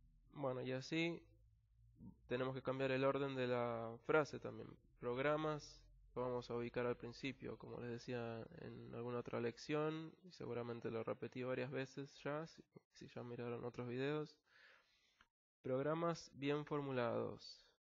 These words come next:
Well-formed programs. Programas libres de errores. Error-free programs. El sustantivo va al final. En el caso del español, va al principio. Muy bien.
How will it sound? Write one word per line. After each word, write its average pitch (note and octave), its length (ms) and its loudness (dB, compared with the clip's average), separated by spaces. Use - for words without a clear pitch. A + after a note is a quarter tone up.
Well-formed D#3 840 4
programs. A2+ 840 2
Programas E3+ 840 4
libres D3+ 360 6
de C3+ 100 2
errores. B2 720 2
Error-free D3+ 720 4
programs. - 920 0
El B2 100 -6
sustantivo C3 560 -4
va B2+ 60 0
al A#2+ 80 0
final. A2+ 360 -6
En A#2 240 -8
el A2+ 100 -4
caso B2 260 0
del A#2+ 80 -4
español, C#3+ 600 -2
va B2 80 4
al A#2 60 4
principio. - 500 -8
Muy C#3 320 -4
bien. - 140 -14